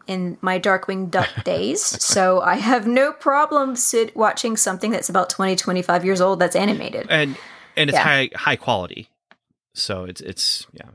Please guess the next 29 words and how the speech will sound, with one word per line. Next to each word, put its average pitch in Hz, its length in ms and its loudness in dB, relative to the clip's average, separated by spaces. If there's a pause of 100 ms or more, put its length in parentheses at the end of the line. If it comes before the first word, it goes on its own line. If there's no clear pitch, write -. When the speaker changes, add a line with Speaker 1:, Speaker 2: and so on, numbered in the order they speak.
(120)
Speaker 2:
And, 123 220 2
and 139 100 2
the 135 60 2
same 170 220 2
with 131 160 0
The 107 120 0
Maxx. 95 420 0
I 98 60 0
don't 95 160 -2
know 98 100 -6
if 90 100 -10
you're 95 240 -6
familiar 92 300 -10
with 80 140 -14
The 90 80 -10
Maxx, 87 420 -6
but - 240 -10 (380)
I 113 80 2
didn't 127 180 2
watch 113 240 0
the 117 100 2
entire 107 320 0
series, 107 600 2
but 95 180 -2
that 104 240 2
Speaker 1:
Mm. - 40 -4
Speaker 2:
show 95 400 0
also 90 460 -4
had 85 420 -4